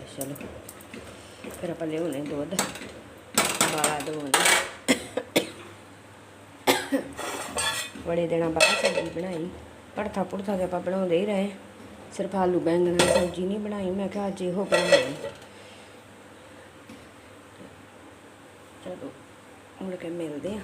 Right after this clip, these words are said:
ਬਣੇ ਰਹੋ ਵੀਡੀਓ ਦੇ ਨਾਲ, ਨਾਲ ਆਪੇ ਸਬਜ਼ੀ ਬਣ ਜੇ ਤੇ ਨਾਲੇ ਹੁਣ ਆਪਾਂ ਗੈਸ ਨਿੱਕੇ ਦੇ ਉੱਤੇ ਨਾ ਬਾਲ ਕੇ ਤੇ ਕੜਾਹੀ ਇੱਧਰ ਕਰ ਦੇਣੀ, ਕਿਉਂਕਿ ਵੱਡਾ ਗੈਸ ਜਿਹੜਾ ਨਾ ਇਹ ਜ਼ਿਆਦਾ ਹੀ ਬਲਦਾ ਵਾ।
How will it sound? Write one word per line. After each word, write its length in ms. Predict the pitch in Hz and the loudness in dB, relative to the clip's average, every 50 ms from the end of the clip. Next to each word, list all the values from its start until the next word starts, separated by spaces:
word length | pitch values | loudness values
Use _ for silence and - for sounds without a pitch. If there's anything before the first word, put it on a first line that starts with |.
| - - - | -10 -12 -10
ਬਣੇ 280 | - 156 151 143 - | -8 -8 -6 -6 -4
ਰਹੋ 140 | - 147 170 | -2 -2 -2
ਵੀਡੀਓ 260 | 175 175 165 151 160 | 0 -2 -2 -2 -2
ਦੇ 120 | 170 175 175 | -2 -2 -2
ਨਾਲ, 260 | 180 160 151 160 165 | -4 -6 -6 -6 -6
ਨਾਲ 140 | 175 170 165 | -6 -6 -6
ਆਪੇ 180 | 165 - 165 | -6 -8 -8
ਸਬਜ਼ੀ 320 | 160 175 160 151 151 160 156 160 | -6 -6 -8 -6 -6 -8 -6 -6
ਬਣ 160 | 180 170 175 175 | -4 -4 -4 -4
ਜੇ 160 | - 233 226 - - - - - - - - - - - - - - - - - | -4 -4 -6 -6 -8 -16 -18 -18 -18 -16 -16 -18 -18 -18 -20 -20 -20 -16 -12 -10
ਤੇ 80 | 170 | -8
ਨਾਲੇ 360 | 170 170 165 165 165 156 160 160 - - | -6 -4 -4 -4 -4 -4 -6 -8 -10 -8
ਹੁਣ 160 | 175 170 170 180 | -6 -4 -4 -4
ਆਪਾਂ 160 | 170 165 151 | -4 -4 0
ਗੈਸ 340 | 151 151 147 151 156 - - - - - - - - - - - - | 0 2 2 2 -2 -2 -2 0 4 10 10 10 10 10 6 2 -4
ਨਿੱਕੇ 340 | 180 175 175 - - 196 202 | -6 -8 -8 -8 -8 -8 -6
ਦੇ 80 | 190 196 | -6 -6
ਉੱਤੇ 240 | 196 196 - 202 202 | -8 -8 -10 -10 -10
ਨਾ 80 | 214 226 - - - - - - - - - - - - - - | -10 -10 -12 -14 -18 -18 -18 -18 -18 -16 -16 -18 -16 -16 -8 0
ਬਾਲ 280 | 170 180 175 170 165 170 | 2 4 4 4 4 2
ਕੇ 140 | 170 196 | 2 0
ਤੇ 60 | 180 190 | 0 0
ਕੜਾਹੀ 400 | - 196 170 160 170 185 180 160 | 0 2 4 4 4 6 4 4
ਇੱਧਰ 200 | 139 180 - - | 4 4 0 0
ਕਰ 220 | - 185 151 127 - | -2 -4 -4 -2 0
ਦੇਣੀ, 280 | 131 135 - 139 151 160 - - - - - - - - - - - - - - - - - - - - - - - | 2 4 4 4 2 -2 -2 -4 -4 -4 -4 -10 -12 -12 -14 -14 -16 -16 -16 -18 -18 -18 -16 -14 -14 -14 -14 -12 -6
ਕਿਉਂਕਿ 200 | - 196 180 180 | -6 -4 -2 2
ਵੱਡਾ 240 | 214 226 208 214 202 190 | 2 2 4 4 2 2
ਗੈਸ 300 | 196 180 160 170 165 - - | 2 2 2 0 -2 -6 -6
ਜਿਹੜਾ 220 | 185 190 202 226 | -6 -6 -6 -6
ਨਾ 100 | 214 220 | -6 -6
ਇਹ 120 | 226 226 208 | -6 -6 -4
ਜ਼ਿਆਦਾ 300 | 196 185 170 156 170 196 | -2 -2 -2 0 0 -2
ਹੀ 60 | 226 202 196 - - - - - - - - - - | -2 -2 -6 -12 -14 -14 -14 -14 -14 -14 -14 -8 -6
ਬਲਦਾ 360 | 233 214 185 - - - - | -6 -6 -6 -6 -10 -10 -10
ਵਾ। 440 | - - - - - - - - - | -10 -10 -12 -14 -10 0 6 6 6